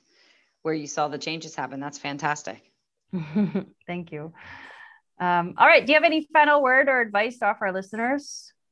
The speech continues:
Speaker 2: about networking?
Speaker 1: I would say, one, get out there, however you do it, virtually, online, um, in person. Um,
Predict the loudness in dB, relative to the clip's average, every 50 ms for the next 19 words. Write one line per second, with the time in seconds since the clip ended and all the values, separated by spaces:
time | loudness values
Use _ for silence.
0 | _ _ _ _ _ -10 -4 0 0 0 0 0 -4 _ _ -2 0 0 2 0
1 | -2 -2 -6 -8 -8 -8 -10 -12 -14 _ _ _ _ _ _ _ _ _ _ _
2 | _ _ _ _ _ _ -16 -14 -12 -12 -10 -10 -12 -12 -12 -8 -4 0 2 4
3 | 4 4 4 2 0 -2 -6 -10 _ -12 -8 -6 -6 -4 -2 -4 -4 -4 -6 -8
4 | -8 -8 -10 -6 -4 0 2 2 2 2 0 -2 -4 -4 -6 -10 -20 _ _ _
5 | _ _ _ -2 2 4 6 6 6 4 4 0 -4 -4 -2 0 2 2 2 0
6 | -2 -2 -2 -2 -2 -2 -2 0 2 2 2 0 -2 -6 -12 -20 _ _ _ _
7 | _ _ _ _ _ _ _ _ _ -2 0 0 2 2 2 2 2 2 0 -2
8 | -4 -6 -8 -12 _ _ _ _ _ _ _ _ _ _ _ -12 -10 -8 -8 -8
9 | -10 -12 _ -10 -10 -10 -8 -8 -8 -8 -8 -8 -8 -6 -6 -8 -10 -12 -16 -20
10 | _ -14 -12 -10 -10 -10 -12 -12 -16 -18